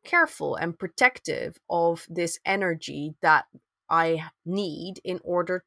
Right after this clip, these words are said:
to keep vlogging or to keep doing something. By being more careful about it and being less about, like, "Oh, I need to put out a vlog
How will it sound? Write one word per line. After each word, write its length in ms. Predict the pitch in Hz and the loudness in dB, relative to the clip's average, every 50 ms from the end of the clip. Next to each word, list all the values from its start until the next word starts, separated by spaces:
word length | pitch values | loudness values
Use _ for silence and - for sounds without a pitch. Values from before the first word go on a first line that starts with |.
| - | -12
to 240 | - - 165 170 170 _ _ | -8 -6 -4 -4 -6 _ _
keep 200 | - - 175 160 _ _ _ 160 - | -14 -14 -14 -14 _ _ _ _ -2
vlogging 480 | 208 226 220 190 - - - - 160 - _ | 2 2 2 2 0 -6 -12 -12 -14 -14 _
or 140 | - - | -10 -10
to 120 | - - - _ _ | -10 -10 -16 _ _
keep 280 | - 190 185 165 _ - _ - | -12 -12 -12 -12 _ -20 _ -4
doing 320 | - 226 226 202 175 165 170 | 0 0 0 0 -2 -4 -6
something. 640 | - - 110 95 147 - - 101 - - - - - - - - - - - | -6 -6 -6 -8 -8 -12 -12 -12 -12 -12 -14 -20 -20 -20 -20 -20 -20 -18 -14
By 300 | 170 - - 247 262 247 202 180 _ | -2 0 2 2 2 2 -2 -6 _
being 560 | - 226 240 269 302 294 277 254 240 220 - - _ _ _ _ _ _ _ _ _ _ _ _ _ _ - | -8 -6 -2 -2 -2 -2 -2 -4 -6 -8 -10 -14 _ _ _ _ _ _ _ _ _ _ _ _ _ _ -12
more 300 | 208 202 214 220 226 220 _ _ | -10 -4 -2 -2 -2 -2 _ _
careful 460 | - - 233 233 226 - - 220 190 | -2 2 2 2 2 2 -2 0 0
about 420 | 180 170 - 139 135 - 139 - - | 0 0 0 -2 -2 0 -2 -4 -4
it 180 | 123 - - - | -6 -6 -4 -4
and 160 | 180 190 175 | -4 -4 -4
being 300 | 185 196 202 190 185 180 | -4 -4 -2 -2 -2 -2
less 540 | 180 180 185 185 185 - - - - - - _ _ _ - | 0 4 4 4 4 4 0 -4 -4 -4 -6 _ _ _ -6
about, 400 | 175 170 - 180 170 170 160 - | -6 0 4 6 6 6 6 4
like, 240 | - 165 156 156 - | 4 2 2 2 6
"Oh, 140 | - 196 170 | 6 8 8
I 100 | 147 156 | 8 6
need 160 | 175 190 170 | 4 2 -2
to 60 | - - | -4 -4
put 160 | - 208 - | 0 2 4
out 180 | - 175 170 | 4 4 4
a 40 | 170 | 2
vlog 360 | 151 185 196 185 170 - 160 | 2 4 4 4 4 2 -8